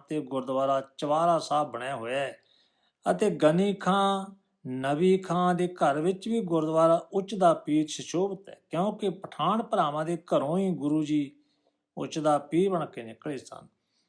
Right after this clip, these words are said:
ਗਨੀ ਖਾਂ ਤੇ ਨਵੀ ਖਾਂ ਰਹੇਲੇ ਪਠਾਨ ਘੋੜਿਆਂ ਦੇ ਵਪਾਰੀ ਸਨ ਅਤੇ ਦਸ਼ਮੇਸ਼ ਪਿਤਾ ਦੇ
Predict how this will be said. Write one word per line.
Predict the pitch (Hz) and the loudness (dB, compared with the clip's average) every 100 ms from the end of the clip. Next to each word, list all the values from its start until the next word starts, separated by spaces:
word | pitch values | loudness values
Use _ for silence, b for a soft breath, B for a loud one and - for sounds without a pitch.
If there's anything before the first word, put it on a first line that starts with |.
| _ - | _ -10
ਗਨੀ | 113 165 220 | 0 4 4
ਖਾਂ | 226 208 220 220 | 4 4 4 4
ਤੇ | 220 | 4
ਨਵੀ | 185 165 180 214 | 2 4 2 0
ਖਾਂ | - 196 202 | -2 0 2
ਰਹੇਲੇ | 202 180 156 156 196 | 4 4 2 4 4
ਪਠਾਨ | 190 - 175 185 202 | 2 -4 0 2 0
ਘੋੜਿਆਂ | 190 175 135 151 | 0 0 2 0
ਦੇ | 180 196 | 2 0
ਵਪਾਰੀ | 151 151 151 175 214 | 0 2 4 4 2
ਸਨ | - 147 110 _ _ _ _ _ _ - | -2 -6 -8 _ _ _ _ _ _ -4
ਅਤੇ | - 170 123 | -2 -2 -2
ਦਸ਼ਮੇਸ਼ | 139 - 160 147 170 214 214 - | -4 -4 -4 2 4 4 2 -4
ਪਿਤਾ | 151 151 160 151 | -4 2 4 4
ਦੇ | 139 139 135 | 0 -4 -6